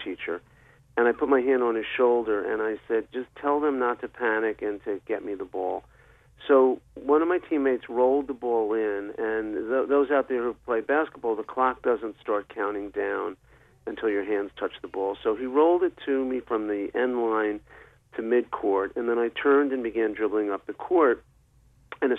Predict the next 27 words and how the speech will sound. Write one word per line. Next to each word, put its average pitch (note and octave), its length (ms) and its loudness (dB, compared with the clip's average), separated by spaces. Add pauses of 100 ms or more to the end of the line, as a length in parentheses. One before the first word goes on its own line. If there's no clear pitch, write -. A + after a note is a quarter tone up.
strange C#3 380 2
thing A2 240 -4
happened, G2+ 380 -4 (500)
which B2 320 -2
was B2 340 2
I B2 260 0
entered E3+ 440 -2
a B2 60 -4
kind C3 380 -2
of G#2 220 -4
other A#2 360 0
realm, G#2 560 -2
it E2+ 100 -10 (100)
felt G2 220 0
like. F2+ 320 -6 (440)
I A#2+ 120 2
was A#2 240 0
not B2+ 280 4
aware A#2+ 420 4
of G#2 120 0
the G#2 180 -6
squishing A#2 560 -2
of G#2+ 460 0 (160)
sneakers A2+ 500 0
on G#2 240 -2
the G2+ 80 -6
hardwood. B2 680 2